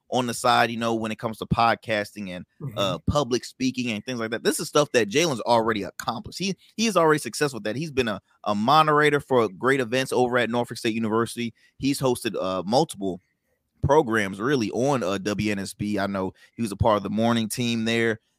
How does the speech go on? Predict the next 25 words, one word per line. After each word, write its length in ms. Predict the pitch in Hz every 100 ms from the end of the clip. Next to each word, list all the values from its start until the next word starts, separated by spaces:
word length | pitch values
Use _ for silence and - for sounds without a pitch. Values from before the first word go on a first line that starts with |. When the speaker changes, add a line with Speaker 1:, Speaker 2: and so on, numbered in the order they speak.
| -
Speaker 1:
and 220 | 104 101
now 180 | 107 110
he's 140 | 104
with, 160 | 104 107
uh, 40 | 95 98 76
uh, 120 | 95
doing 260 | 95 110 101
middays. 600 | 117 107 107 107 107 107
So, 320 | 107 98 92 _ _ -
uh, 120 | 113
again, 360 | 117 113 113 107
I, 220 | 117 123 -
I 240 | 113 120 110 -
truly 260 | 127 113
just 220 | 101 104
wanna 160 | 98 95
take 180 | 120 95
my 80 | 95
hat 180 | 107
off 200 | 101 98
to 100 | -
you, 140 | 104 101
boss 280 | 95 95 98
man, 280 | 95 95
because, 480 | 87 - 98 92 90